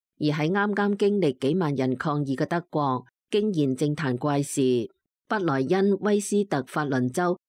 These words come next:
地方選舉前，四名右翼選擇黨A F D候選人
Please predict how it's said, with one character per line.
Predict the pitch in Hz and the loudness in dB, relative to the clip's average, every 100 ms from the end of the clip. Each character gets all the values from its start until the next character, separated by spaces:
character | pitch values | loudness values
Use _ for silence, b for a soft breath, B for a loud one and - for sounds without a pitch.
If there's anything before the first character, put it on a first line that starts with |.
| - | -4
地 | 143 143 | -2 0
方 | 208 208 | 0 0
選 | - 139 | 0 0
舉 | 180 135 | 0 0
前， | 175 - 131 123 113 - _ _ | 0 0 0 0 -4 -10 _ _
四 | - 180 | -4 0
名 | 175 131 | 2 2
右 | 135 139 | 0 0
翼 | 135 | 0
選 | 135 - 131 196 | 0 0 0 0
擇 | 147 131 | -2 -2
黨 | 131 127 180 b b | -2 -2 -2 b b
A | 185 180 | 2 2
F | - 185 - | 2 -2 -2
D | - 190 | 0 2
候 | 190 135 | 2 -2
選 | 127 127 180 | 0 0 0
人 | 175 127 120 | 0 0 -2